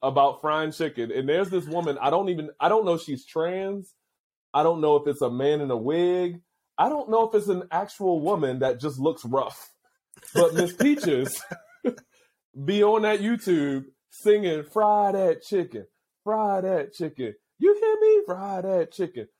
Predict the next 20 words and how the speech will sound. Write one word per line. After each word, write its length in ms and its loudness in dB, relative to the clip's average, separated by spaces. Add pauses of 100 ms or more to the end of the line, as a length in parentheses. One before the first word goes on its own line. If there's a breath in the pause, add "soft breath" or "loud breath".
(200)
And 120 0
it 120 0
is 200 -2
the 140 -2
most 420 -8
bizarre 760 2
thing 240 -2
that 120 -4
I've, 140 -2 (560)
one 240 0
of 100 0
the 80 2
most 200 0
bizarre 320 2
things 240 -4
I've 160 0
ever 180 -2
seen 220 -10
on 100 -8
YouTube. 400 -12